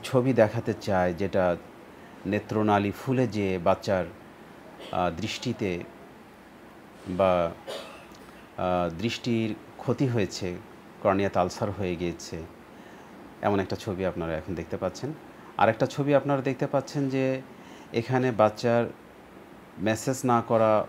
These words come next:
বা চিকিৎসকের শরণাপন্ন হ-, না হওয়ার কারণে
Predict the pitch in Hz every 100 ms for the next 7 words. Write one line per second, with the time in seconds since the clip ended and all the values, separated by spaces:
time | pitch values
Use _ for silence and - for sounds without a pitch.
0 | - 101 107 104 110 123 - 131 120 123
1 | 120 117 123 117 120 110 104 113 - 113
2 | 120 120 131 120 104 92 80 82